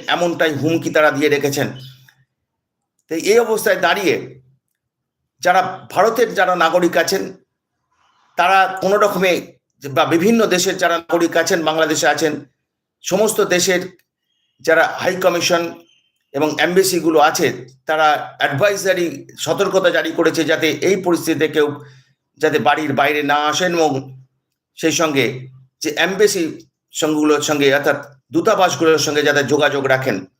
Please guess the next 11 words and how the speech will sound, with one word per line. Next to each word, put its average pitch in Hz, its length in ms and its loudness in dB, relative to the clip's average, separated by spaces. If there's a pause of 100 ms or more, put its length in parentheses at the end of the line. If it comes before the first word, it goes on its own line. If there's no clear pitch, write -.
(360)
এবং 160 180 -2
যেটা 170 240 -2
আ-, - 520 -2
আমি 117 300 -8
আবার 202 260 0
বলি 185 220 -4
যে 170 400 -2 (220)
ইতিমধ্যেই 202 520 0
যে 190 120 -2
আমাদের 208 420 2
যে 185 340 -2